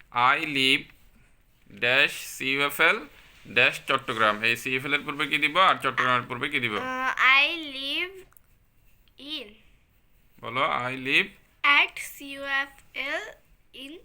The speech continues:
Speaker 2: Chattogram।
Speaker 1: Okay, thank you।
Speaker 2: Welcome।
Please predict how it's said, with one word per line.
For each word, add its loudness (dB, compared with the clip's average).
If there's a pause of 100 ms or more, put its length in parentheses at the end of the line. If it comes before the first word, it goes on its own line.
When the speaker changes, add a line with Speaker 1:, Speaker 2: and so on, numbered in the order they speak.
(100)
Speaker 2:
Chattogram। -18 (420)
Speaker 1:
Okay, -8
thank 0
you। -2
Speaker 2:
Welcome। -4